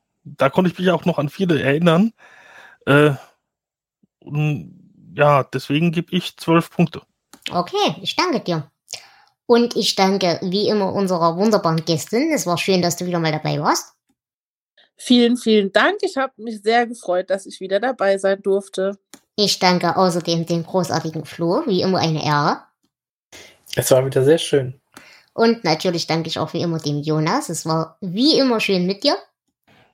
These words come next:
Speaker 1: Gerne wieder.
Speaker 2: Und ich danke euch, liebe Hörer und Hörerinnenschaft.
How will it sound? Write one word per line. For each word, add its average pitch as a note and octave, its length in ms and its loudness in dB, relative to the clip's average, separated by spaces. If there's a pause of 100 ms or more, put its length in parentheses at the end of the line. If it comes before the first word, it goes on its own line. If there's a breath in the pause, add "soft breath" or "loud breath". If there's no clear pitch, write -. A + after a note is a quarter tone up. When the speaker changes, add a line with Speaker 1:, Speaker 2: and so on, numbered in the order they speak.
Speaker 1:
Gerne A#2 320 0
wieder. G3+ 280 2 (680 soft breath)
Speaker 2:
Und E4 220 2
ich D4+ 100 -2
danke B3+ 320 0
euch, B3 300 2
liebe A3+ 280 -4
Hörer A3 300 0
und F#3 160 -4
Hörerinnenschaft. G#3+ 880 -2